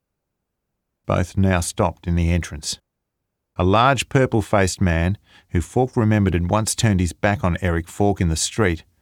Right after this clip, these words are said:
was arguing across the bar with McMurdo.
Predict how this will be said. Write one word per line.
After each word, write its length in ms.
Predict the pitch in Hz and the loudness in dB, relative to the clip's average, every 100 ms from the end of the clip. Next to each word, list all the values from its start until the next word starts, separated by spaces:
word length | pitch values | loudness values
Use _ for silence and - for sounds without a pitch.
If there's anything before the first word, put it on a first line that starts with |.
| _ _ - | _ _ -4
was 160 | 87 | 0
arguing 460 | 107 120 104 95 85 | 2 4 4 4 2
across 340 | 82 113 101 | 0 -2 0
the 100 | - | -2
bar 380 | 78 98 98 82 | 0 2 2 2
with 160 | 82 95 | 0 0
McMurdo. 600 | 87 98 90 80 71 | 0 2 2 0 -4